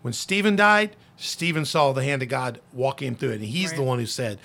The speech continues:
Speaker 2: Right.
Speaker 1: "Forgive them, for they know not what they do." He, he was being comforted. So God can get you through the valley if you'll keep your eyes fixed on him. I,
Speaker 2: Right.
Speaker 1: I just think Psalm twenty-three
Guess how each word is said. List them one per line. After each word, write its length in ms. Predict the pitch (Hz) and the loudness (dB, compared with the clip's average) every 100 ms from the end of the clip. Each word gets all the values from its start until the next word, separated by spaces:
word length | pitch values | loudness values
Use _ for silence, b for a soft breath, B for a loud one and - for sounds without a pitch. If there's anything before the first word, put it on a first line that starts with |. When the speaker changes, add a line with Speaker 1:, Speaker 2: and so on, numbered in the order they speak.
| B | B
Speaker 2:
Right. 180 | 170 160 | -14 -12
Speaker 1:
"Forgive 340 | - 139 139 135 | -6 -2 0 0
them, 120 | 131 | 0
for 120 | 143 | 0
they 140 | 127 | 0
know 180 | 127 123 | 0 -2
not 180 | 117 113 | -4 -8
what 100 | 113 | -8
they 120 | 113 | -8
do." 240 | 104 104 95 B B | -6 -8 -8 B B
He, 160 | B 175 | B -4
he 120 | 165 | -2
was 160 | 202 135 | -2 0
being 240 | 165 151 | -2 -2
comforted. 540 | 127 143 135 113 101 107 | -2 -6 -6 -10 -10 -2
So 220 | 170 170 B B - | 0 0 B B -8
God 400 | 143 175 214 226 | -2 0 0 -2
can 200 | 190 160 | 0 0
get 260 | 131 175 - | 0 -2 -2
you 100 | 156 | -4
through 180 | - 143 | -4 -6
the 120 | 127 | -4
valley 420 | 123 123 113 104 B B - | -4 -4 -4 -6 B B -12
if 160 | 131 117 | -10 -8
you'll 100 | 113 | -8
keep 260 | - 139 | -8 -10
your 120 | 135 | -8
eyes 240 | 113 110 104 | -8 -8 -10
fixed 240 | - - | -10 -12
on 120 | 110 98 | -12 -10
him. 180 | 98 117 | -8 -2
I, 140 | 196 | -2
Speaker 2:
Right. 140 | 165 175 | 0 0
Speaker 1:
I 80 | |
just 180 | 226 247 | 2 2
think 160 | 220 165 | 0 0
Psalm 280 | - 160 147 | 0 -2 -2
twenty-three 580 | 151 147 123 139 120 | -2 -2 -2 -4 -6